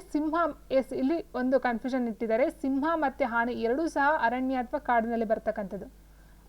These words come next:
ಅರಣ್ಯ ಅಥವಾ ಕಾಡಿನಲ್ಲಿ ಕಂಡುಬರ್ತಕ್ಕಂಥದ್ದು ಆನೆ ಮತ್ತೆ ಸಿಂಹ ಆಗಿರುತ್ತೆ. But ಆನೆ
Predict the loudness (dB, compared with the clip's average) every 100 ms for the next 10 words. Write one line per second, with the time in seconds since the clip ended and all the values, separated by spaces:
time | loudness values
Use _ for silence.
0 | -2 0 0 0 0 0 -2 -2 -8 -20
1 | -20 -20 -4 4 6 6 4 2 2 2
2 | 2 0 -2 -2 -2 -2 -6 -10 -20 -20
3 | -20 -20 -20 -20 -20 -20 2 6 6 6
4 | 2 0 -2 2 2 4 2 2 0 -2
5 | -4 -4 -10 -20 -20 _ -20 -20 -20 -20
6 | -18 4 6 6 2 -14 -20 -20 0 4
7 | 6 6